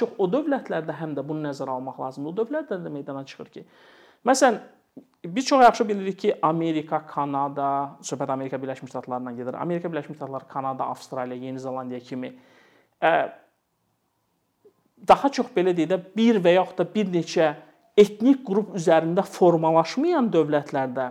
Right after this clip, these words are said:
millətin daha çox vətəndaşlıq prinsipi üzərində qurulduğu dövlətlərdə belə problemlər çox az görsənir. Bu daha aktual və qabarıq orada gör-, görünür ki,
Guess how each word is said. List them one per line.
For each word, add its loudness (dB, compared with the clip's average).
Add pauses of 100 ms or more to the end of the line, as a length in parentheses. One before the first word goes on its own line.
(140)
millətin 0
daha 2
çox -4
vətəndaşlıq 0
prinsipi -2
üzərində -4
qurulduğu -6
dövlətlərdə -4 (260)
belə 4
problemlər 2
çox -2
az 6
görsənir. -8 (800)
Bu 6
daha 6 (160)
aktual 4
və 4
qabarıq 0
orada -4
gör-, -6
görünür 2
ki, -8